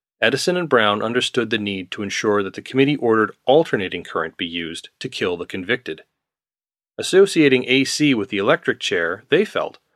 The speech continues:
would be a fatal blow to the competitive format.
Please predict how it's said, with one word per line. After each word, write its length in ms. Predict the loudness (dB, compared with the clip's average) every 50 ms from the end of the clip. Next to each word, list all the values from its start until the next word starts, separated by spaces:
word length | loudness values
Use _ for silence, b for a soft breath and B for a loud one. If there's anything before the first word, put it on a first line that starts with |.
| _ _ _ _ _ _
would 140 | -4 -4 -2
be 100 | -2 -4
a 60 | -4
fatal 440 | -4 -2 0 0 2 2 2 0 -2
blow 380 | 2 4 4 6 4 4 0 -4
to 100 | -4 -6
the 80 | -6 -6
competitive 500 | -6 -8 -6 -4 -4 -4 -4 -4 -6 -8
format. 520 | -6 -4 -2 -2 -2 -2 -4 -8 -12 -16